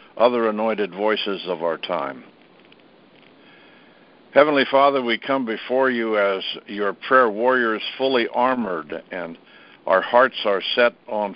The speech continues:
fulfilling all your commands and strategies for this day. Let your holy angels surround us with a protective form from any of the fiery darts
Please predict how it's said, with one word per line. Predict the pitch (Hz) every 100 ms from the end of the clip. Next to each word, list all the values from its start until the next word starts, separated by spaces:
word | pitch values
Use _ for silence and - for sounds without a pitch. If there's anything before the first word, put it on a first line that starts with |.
| -
fulfilling | 95 - 123 120 113
all | 90 110
your | 113 107
commands | - 104 107 113 117 98
and | 98 95
strategies | - 107 123 107 101 92 82 76 -
for | 92
this | 80 76 -
day. | 90 85 85 _ _ _ _ _ _ _ _ _ -
Let | - -
your | 104
holy | 98 120 120 120 120
angels | 131 117 120 110 -
surround | 107 104 117 120
us | 127 -
with | 107 98
a | 98
protective | - 98 - 110 110 - 104 - - - - - - _ - -
form | 131 143 143 135 - _ _ _ _ _ _ _ _ _
from | - 104 98 -
any | 151 156 156 147
of | 120 107
the | 98 95 85 - -
fiery | 120 131 127 113
darts | 92 101 110 117